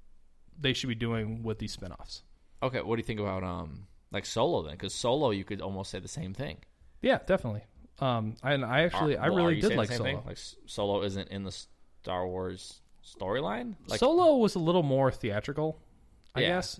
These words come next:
Speaker 1: It felt more s-, like a Star Wars movie
Speaker 2: Well, it's,
Speaker 1: than, like,
Speaker 2: it's,
Speaker 1: its own thing.
Speaker 2: it's, it's, it's Han Solo. They can't just fucking make
Speaker 1: Yeah.
Speaker 2: it, like, nothing. They had to soup it up somewhat.
Speaker 1: Yeah, it felt more,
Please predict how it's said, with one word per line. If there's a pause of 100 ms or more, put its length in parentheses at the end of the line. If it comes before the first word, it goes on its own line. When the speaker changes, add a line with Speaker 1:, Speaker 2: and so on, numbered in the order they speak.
(120)
Speaker 1:
It
felt
more
s-,
like
a
Star
Wars
movie
Speaker 2:
Well,
it's,
Speaker 1:
than,
like,
Speaker 2:
it's,
Speaker 1:
its
own
thing.
Speaker 2:
it's, (180)
it's, (260)
it's
Han
Solo.
They
can't
just
fucking (120)
make
Speaker 1:
Yeah.
Speaker 2:
it,
like,
nothing. (280)
They
had
to (600)
soup
it
up
somewhat. (880)
Speaker 1:
Yeah, (140)
it
felt
more,